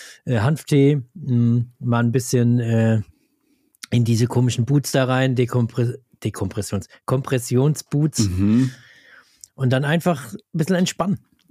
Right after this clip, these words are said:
Speaker 2: Hast
Speaker 1: Einfach
Speaker 2: du
Speaker 1: auf
Speaker 2: die
Speaker 1: der
Speaker 2: auch noch
Speaker 1: Couch
Speaker 2: an, die
Speaker 1: sitzen.
Speaker 2: Dinger, oder was?
Speaker 1: Nee, die habe ich nicht an, aber meine Füße sind im, im Fußmassagegerät.
Speaker 2: Echt jetzt?
Speaker 1: Ja, die
Speaker 2: Wirklich?
Speaker 1: sind da drin, aber das läuft nicht, weil
Speaker 2: Junge.
Speaker 1: wenn's läuft, dann wär hier,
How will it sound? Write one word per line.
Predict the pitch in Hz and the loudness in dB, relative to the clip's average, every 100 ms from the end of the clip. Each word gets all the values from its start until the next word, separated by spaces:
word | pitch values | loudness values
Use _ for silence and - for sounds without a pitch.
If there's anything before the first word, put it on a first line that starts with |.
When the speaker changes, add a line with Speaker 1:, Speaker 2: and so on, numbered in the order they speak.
| 107 | -2
Speaker 2:
Hast | |
Speaker 1:
Einfach | 120 120 | -2 -2
Speaker 2:
du | |
Speaker 1:
auf | 110 | -2
Speaker 2:
die | 117 | 0
Speaker 1:
der | - | 0
Speaker 2:
auch | |
noch | 165 117 | 0 0
Speaker 1:
Couch | |
Speaker 2:
an, | 104 | 0
die | 110 | 2
Speaker 1:
sitzen. | 110 | 2
Speaker 2:
Dinger, | 110 104 92 | 2 0 0
oder | 95 95 | 0 2
was? | - | 2
Speaker 1:
Nee, | 151 | 2
die | 131 101 | -4 -4
habe | 143 | -4
ich | 123 | -2
nicht | 131 131 | -2 -2
an, | 110 | -2
aber | 117 120 | 0 0
meine | 127 127 | 0 0
Füße | 170 151 | -2 -2
sind | 151 131 | 0 0
im, | 127 139 | 0 -2
im | 147 127 | -4 -2
Fußmassagegerät. | 165 156 120 117 107 107 107 101 104 - _ _ _ _ _ _ - | 0 0 0 0 -2 -2 -4 -4 -4 -6 _ _ _ _ _ _ -6
Speaker 2:
Echt | - - | -6 -4
jetzt? | 117 - - - - _ _ _ _ _ _ | -6 -4 -8 -10 -20 _ _ _ _ _ _
Speaker 1:
Ja, | - | 0
die | - 120 | 2 4
Speaker 2:
Wirklich? | 123 | 2
Speaker 1:
sind | 123 | 2
da | |
drin, | 123 123 151 | 0 0 0
aber | 127 120 | 0 0
das | 117 | -2
läuft | 127 131 131 | 0 0 0
nicht, | 113 117 | -2 2
weil | 120 | 4
Speaker 2:
Junge. | 117 | 2
Speaker 1:
wenn's | 117 | 0
läuft, | 123 131 135 135 | 0 0 0 -2
dann | 123 | 0
wär | 123 | 2
hier, | 123 127 123 120 | 4 4 4 0